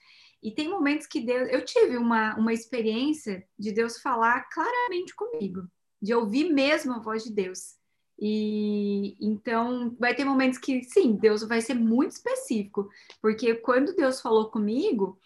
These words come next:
foi, e são coisas meio doidas. Geralmente são coisas que, é, uma coisa assim que, que eu me conheço um, um pouco nesse sentido,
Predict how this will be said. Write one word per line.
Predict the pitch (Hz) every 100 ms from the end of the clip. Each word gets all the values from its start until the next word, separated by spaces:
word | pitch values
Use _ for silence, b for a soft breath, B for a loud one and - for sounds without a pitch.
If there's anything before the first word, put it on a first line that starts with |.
| b b _ _
foi, | - 220 226 240 233 226 - _ -
e | 254
são | 254 440 -
coisas | 453 523 523 - 453 480
meio | 427 - - _ _ -
doidas. | 392 254 196 175 147 - b b -
Geralmente | 262 320 339 370 427
são | 427 359
coisas | 349 330 330 339
que, | - 330 302 - _ _ -
é, | 226 240 233 233 220 - 262 - _ _ -
uma | 277 285
coisa | 440
assim | 440 381
que, | 359 359 277
que | - 302
eu | 294 294 247 196 202 - 220 214 _ _
me | 214 233 254
conheço | 285 254 247 285 - 240
um, | 226 - 226
um |
pouco | 214 240 240 254 233
nesse | 226 220 -
sentido, | 202 - 294 220